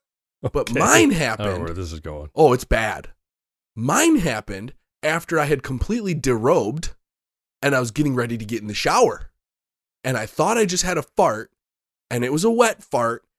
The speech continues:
Speaker 1: and I'm naked. So alls I can think of is, "Oh my God, did I just shit on the floor?" I literally thought I
Speaker 2: You were at
Speaker 1: shit
Speaker 2: home?
Speaker 1: on my own carpet, uh, yeah, at home.
Speaker 2: Oh, jeez.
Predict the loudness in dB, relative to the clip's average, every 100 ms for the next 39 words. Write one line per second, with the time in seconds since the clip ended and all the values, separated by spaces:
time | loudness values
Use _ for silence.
0 | _ -2 2 4 4 4 2 -8 -8 -10
1 | _ _ _ _ _ _ _ _ _ -4
2 | -2 4 4 6 4 2 4 6 4 2
3 | -2 4 4 6 4 4 0 0 -2 -2
4 | 2 0 2 0 0 0 -2 -6 -10 -10
5 | -10 -14 _ _ _ _ _ _ _ _
6 | _ 4 4 6 4 4 4 2 0 2
7 | 4 4 0 -4 -4 0 0 2 4 4
8 | 2 0 2 2 2 0 0 0 0 -2
9 | -6 -10 _ _ _ _ _ _ 0 2
10 | 2 2 2 0 0 -2 -4 -8 -12 -14
11 | -18 _ -16 -16